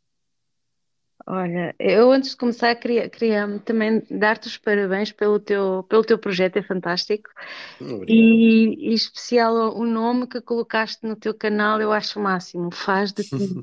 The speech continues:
Speaker 2: <laughs>
Speaker 1: Faz de Ti, é mesmo, eh, levar a pessoa a criar a responsabilidade de, de que pode e deve se cuidar, não é? Porque hoje em dia as pessoas estão muito voltadas para fora,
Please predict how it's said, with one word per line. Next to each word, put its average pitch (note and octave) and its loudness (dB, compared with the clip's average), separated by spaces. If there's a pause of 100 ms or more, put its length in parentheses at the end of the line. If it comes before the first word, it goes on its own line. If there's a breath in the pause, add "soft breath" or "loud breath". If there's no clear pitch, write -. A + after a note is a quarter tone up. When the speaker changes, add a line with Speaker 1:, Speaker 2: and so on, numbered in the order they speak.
(140)
Speaker 2:
<laughs> A2+ -12
Speaker 1:
Faz G#3 0
de G#3 -14
Ti, G3+ -4
é G3 0
mesmo, A3 0 (440 loud breath)
eh, - -2
levar A3+ 4
a A3+ -2
pessoa A3 -2
a G#3+ -4
criar A3 0
a G#3 -2
responsabilidade A3 0 (100)
de, G#3+ -8
de F3+ -8
que - -18 (120)
pode C4 4
e B3+ 2
deve B3 4
se - -2
cuidar, G#3+ -2 (420 soft breath)
não G3 -8
é? G3+ -2
Porque - -10
hoje G#3+ 0
em A3 2
dia A3+ 2
as A#3 -4
pessoas A3+ -2
estão - -2
muito A3+ 2
voltadas A3 0 (220)
para G#3 -4
fora, C#4 2